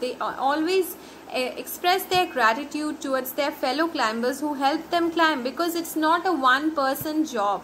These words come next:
okay? Not just a single person can do it on their own. They need the help of somebody. Uh, mostly it is the company of many people. Together they go to the expedition, but you cannot do it on your own.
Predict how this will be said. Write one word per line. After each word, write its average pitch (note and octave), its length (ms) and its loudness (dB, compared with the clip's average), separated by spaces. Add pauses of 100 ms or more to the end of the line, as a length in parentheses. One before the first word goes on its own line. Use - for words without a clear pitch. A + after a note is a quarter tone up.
(140)
okay? B3 280 -6 (280)
Not D4+ 380 2
just E4 240 -2
a E4+ 60 0
single D#4+ 460 -2
person D4 460 -2
can C4 240 -2
do B3 160 -4
it C4 160 -2
on G#3+ 220 0
their A3 240 0
own. A#3 260 -2
They A#3 120 2
need D4 400 0
the D4+ 120 4
help A#3+ 300 0
of A3+ 140 -2
somebody. G3 540 -4 (380)
Uh, F#3+ 220 -4 (120)
mostly E4 520 0
it D#4 80 -4
is D#4 160 2
the D4+ 120 2
company D#4 540 2
of C#4+ 180 -2
many B3+ 240 -4
people. A#3+ 400 -6 (540)
Together C4+ 480 2
they D4+ 180 0
go C#4 200 -2
to C#4+ 120 -4
the B3 160 -2
expedition, A3+ 760 -4
but C#4+ 160 -2 (300)
you E4 160 2
cannot E4+ 400 2
do C#4+ 160 -2
it D#4+ 180 0
on A#3 240 2
your B3 260 -2
own. G#3 300 -2